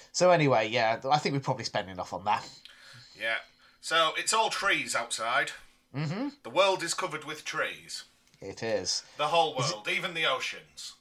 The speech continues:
Speaker 1: Is this where we get that sort of, that montage of, uh, news report clips?
Speaker 2: Yeah.
Speaker 1: Which I, I don't hate as a trope, but I'm not a big fan of the,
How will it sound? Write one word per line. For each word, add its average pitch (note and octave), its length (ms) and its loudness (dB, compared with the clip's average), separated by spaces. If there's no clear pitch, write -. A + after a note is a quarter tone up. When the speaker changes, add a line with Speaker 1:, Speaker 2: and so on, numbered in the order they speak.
Speaker 1:
Is D3 140 0
this G#3 180 4
where G3 280 8
we F#3+ 120 2
get D#3+ 720 4
that C#3+ 360 4
sort - 360 2
of, C#3+ 280 4
that D#3 200 8
montage D3 840 4
of, A#2+ 580 4
uh, B2 520 4
news C3+ 300 2
report A2 520 -2
clips? - 600 -2
Speaker 2:
Yeah. B2 580 0
Speaker 1:
Which E3 400 2
I, C4+ 160 6
I D4+ 180 4
don't E4+ 240 4
hate G#3+ 320 2
as G3 120 2
a F3 60 -2
trope, A#2+ 540 2
but D3 160 2
I'm E3+ 260 4
not F#3+ 200 6
a E3+ 80 8
big E3+ 180 2
fan D3 460 2
of C3+ 340 4
the, C3 960 0